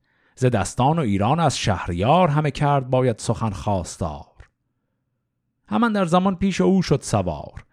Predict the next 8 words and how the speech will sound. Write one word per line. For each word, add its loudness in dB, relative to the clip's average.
به -2
دست 0
اندرون 2
نامهٔ -2
نامدار. 0
فرود 2
آمد 2
و 4